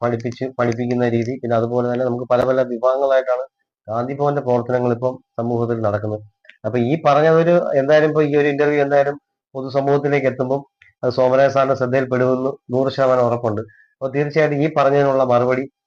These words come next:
അത് മിക്കവാറും പ്രാവർത്തികമാകുന്ന രീതിയിൽ തന്നെ ആകുമെന്നാണ് ഞാൻ പ്രതീക്ഷിക്കുന്നത്. അപ്പൊ ഇതിനെക്കുറിച്ച് കൂടുതലായിട്ട് ഞാൻ പറയുന്നതിനേക്കാൾ നല്ലത് ഗാന്ധി ഭവന്റെ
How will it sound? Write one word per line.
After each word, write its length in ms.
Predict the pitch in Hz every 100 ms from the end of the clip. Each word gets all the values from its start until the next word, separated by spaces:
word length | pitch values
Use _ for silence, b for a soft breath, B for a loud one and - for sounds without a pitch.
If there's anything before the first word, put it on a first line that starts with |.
| _ -
അത് 360 | 120 139 139 -
മിക്കവാറും 480 | 120 120 139 135
പ്രാവർത്തികമാകുന്ന 800 | 131 123 127 131 147 139 131 135
രീതിയിൽ 260 | 135 131 131
തന്നെ 140 | 123
ആകുമെന്നാണ് 480 | 120 120 123 127 123
ഞാൻ 160 | 120 117
പ്രതീക്ഷിക്കുന്നത്. 600 | 117 127 139 110 104 110 b b
അപ്പൊ 140 | -
ഇതിനെക്കുറിച്ച് 440 | 120 127 131 131 135
കൂടുതലായിട്ട് 600 | 127 143 147 147 147 156 B B -
ഞാൻ 160 | 131 139
പറയുന്നതിനേക്കാൾ 680 | 135 139 147 151 151 151 147
നല്ലത് 400 | 139 127 131 - - _ - _
ഗാന്ധി 240 | 123 131 139
ഭവന്റെ 440 | 135 135 139 151